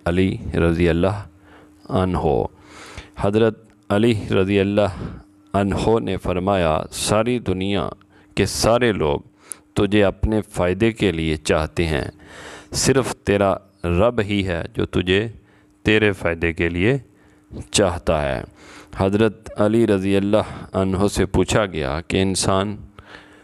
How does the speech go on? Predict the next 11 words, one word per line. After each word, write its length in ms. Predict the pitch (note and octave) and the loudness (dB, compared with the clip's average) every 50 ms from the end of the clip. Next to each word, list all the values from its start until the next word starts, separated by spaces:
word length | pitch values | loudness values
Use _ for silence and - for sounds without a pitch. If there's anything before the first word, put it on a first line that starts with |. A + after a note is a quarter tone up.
| - - - | -20 -16 -12
बुरा 360 | A#2+ A2 G2 G2+ G#2+ G#2+ G#2 G2+ - _ - | -2 2 4 4 6 4 4 2 -2 _ -2
कब 200 | G#2+ A#2 A#2+ G#2+ | -2 -2 0 -4
बनता 340 | G2 F2+ E2+ E2 - F#2 F2 | -4 -4 -4 -4 -6 -4 -4
है, 640 | F2 E2 E2 E2 E2 E2 - - - - - - | -2 -4 -4 -4 -6 -8 -10 -12 -12 -10 -10 -8
तो 160 | - - G2+ | -2 0 0
आप 360 | F#2 F#2 F#2+ G2+ G2+ - _ - G2+ | 2 2 2 2 0 -2 _ -6 -2
रज़ी 280 | G#2 G2 F#2 G2 G2+ | -2 -2 0 0 0
अल्लाह 280 | G2 F#2+ F#2+ G2 G2 F#2+ | 0 0 0 0 0 0
अन्हो 240 | F#2+ F#2+ F#2+ F#2+ F#2+ | 0 -2 -2 -2 -2
ने 120 | F#2+ F#2 | -2 -4
फरमाया, 680 | F2+ - F2+ E2+ E2+ F2 G2 G#2 G#2 G2 F#2 F#2 G#2 | -2 -2 -4 -4 -2 -2 0 0 2 2 0 0 -2